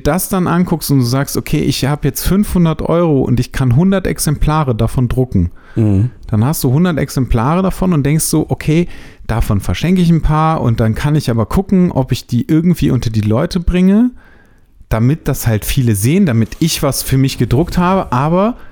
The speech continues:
Speaker 1: ich hab zumindest dann wieder den, den, den Preis raus. Aber ich glaube, der erste Gedanke ist nicht, ich will Geld damit verdienen. Ich glaube, das ist
Speaker 2: Jein.
Speaker 1: immer der zweite Gedanke.
Speaker 2: Ja, der, genau.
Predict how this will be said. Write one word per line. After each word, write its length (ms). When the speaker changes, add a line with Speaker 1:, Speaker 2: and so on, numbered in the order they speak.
Speaker 1:
ich 120
hab 120
zumindest 460
dann 200
wieder 300
den, 320
den, 220
den 180
Preis 400
raus. 280
Aber 160
ich 140
glaube, 280
der 120
erste 400
Gedanke 720
ist 220
nicht, 520
ich 340
will 380
Geld 260
damit 240
verdienen. 400
Ich 120
glaube, 240
das 140
ist 80
Speaker 2:
Jein. 80
Speaker 1:
immer 140
der 120
zweite 380
Gedanke. 400
Speaker 2:
Ja, 80
der, 120
genau. 300